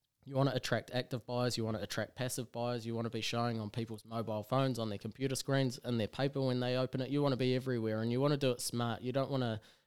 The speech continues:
um, waste a whole lot of the seller's money. You wanna do it in a smart way, and some of the online digital stuff is really bringing this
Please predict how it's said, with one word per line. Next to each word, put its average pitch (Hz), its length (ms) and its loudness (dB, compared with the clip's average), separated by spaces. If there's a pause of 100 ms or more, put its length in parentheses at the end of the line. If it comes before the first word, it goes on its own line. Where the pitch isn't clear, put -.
(120)
um, 107 300 -4 (580)
waste 120 420 -2
a 104 60 -4
whole 117 240 -4
lot 107 140 -2
of 107 120 -8 (260)
the 110 160 -4
seller's 107 460 -4
money. 120 460 -2 (240)
You 127 140 -4
wanna 127 160 4
do 117 160 0
it 107 80 -2
in 104 100 -2
a 98 60 -4
smart 117 420 -4
way, 113 180 0
and 107 120 -4
some 131 160 0
of 127 60 -2
the 120 120 -4
online 113 420 0
digital 113 360 -4
stuff 107 320 -2
is 104 140 -4
really 107 260 -4
bringing 110 360 -4
this - 320 -6